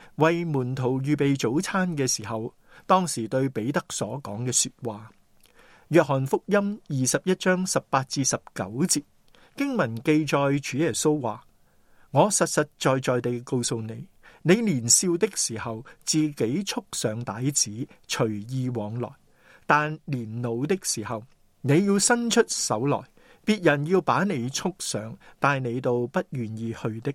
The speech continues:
地方。」耶穌說這話，是指着彼得要怎樣死，榮耀神。說了這話，就對他說：「你跟從我吧。」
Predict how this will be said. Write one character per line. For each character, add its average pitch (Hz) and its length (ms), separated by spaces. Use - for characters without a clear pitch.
地 104 220
方。」 120 280
耶 131 160
穌 214 240
說 165 240
這 123 240
話， 117 340
是 151 380
指 139 340
着 147 180
彼 120 260
得 175 160
要 127 280
怎 110 140
樣 117 280
死， - 200
榮 113 420
耀 110 60
神。 - 180
說 - 220
了 175 200
這 143 260
話， 139 280
就 127 200
對 127 220
他 143 220
說： 120 200
「你 143 320
跟 208 280
從 110 360
我 113 180
吧。」 - 220